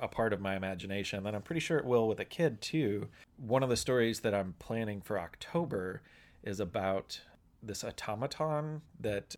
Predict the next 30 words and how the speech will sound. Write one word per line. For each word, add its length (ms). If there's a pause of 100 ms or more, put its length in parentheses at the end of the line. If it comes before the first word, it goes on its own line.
(120)
this 420 (320)
member 300
of 80 (280)
Prussian 380
nobility 560
made. 420 (280)
And 80
it 100
was 160
a 60
chess-playing 680
automaton, 600
and 100
he 60
made 240
it 140
to 160
impress 500 (120)
the 60
queen, 440
who 160
was 320 (260)
Marie 340
Antoinette's 600
mom, 420
so 160
Maria 440
Theresa, 420
I 120
guess. 220